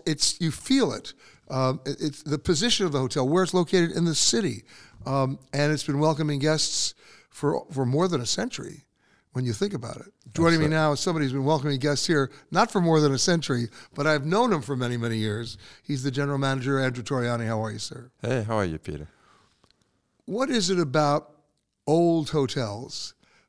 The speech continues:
Speaker 1: that if they are well taken care of, if they are well preserved, if they tell their stories, it makes them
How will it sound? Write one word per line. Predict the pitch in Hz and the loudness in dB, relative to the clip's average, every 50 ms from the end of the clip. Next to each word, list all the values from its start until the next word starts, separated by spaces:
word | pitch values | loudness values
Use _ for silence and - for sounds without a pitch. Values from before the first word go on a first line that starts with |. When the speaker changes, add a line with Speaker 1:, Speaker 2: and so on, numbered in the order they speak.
| _ - | _ -10
Speaker 1:
that | 135 147 143 131 135 143 - - | -2 2 4 4 4 4 0 -2
if | - 143 147 135 - - | 0 0 0 -2 -2 -2
they | 165 147 147 147 - | 0 0 0 0 0
are | 135 135 135 135 131 135 135 - _ _ _ _ | 0 0 0 0 -2 -4 -6 -10 _ _ _ _
well | - 120 139 165 196 196 | -4 0 2 2 2 4
taken | - 208 190 175 175 160 | 2 2 2 2 0 0
care | - - 127 110 120 | -2 -2 -4 -4 -6
of, | 123 123 - - - _ _ _ _ _ _ _ _ _ _ _ _ _ | -10 -14 -16 -18 -20 _ _ _ _ _ _ _ _ _ _ _ _ _
if | 139 139 131 - | -4 -4 -4 -2
they | - 156 147 | -2 -2 0
are | 147 143 139 131 | 0 0 0 0
well | 131 147 156 165 | 0 0 0 0
preserved, | 156 - 175 151 127 123 139 123 117 117 120 117 120 - - _ _ - - _ _ _ _ _ _ _ _ _ _ _ | -2 -2 -4 -4 -2 -2 -2 -2 -4 -4 -6 -8 -10 -12 -16 _ _ -20 -20 _ _ _ _ _ _ _ _ _ _ _
if | - 131 - | -6 -4 0
they | - 143 131 | -2 -2 -2
tell | - - 208 185 | 0 2 2 2
their | 165 147 139 120 | 4 2 0 0
stories, | - - - 156 156 151 151 113 - - - - - - - - _ _ _ _ _ _ _ - | -2 -4 -4 -6 -6 -6 -6 -6 -8 -10 -12 -12 -12 -12 -12 -16 _ _ _ _ _ _ _ -12
it | 143 147 | -8 -2
makes | 160 160 165 165 - | 0 0 2 0 0
them | - 190 180 175 165 170 165 160 | 2 2 4 4 4 0 -2 -4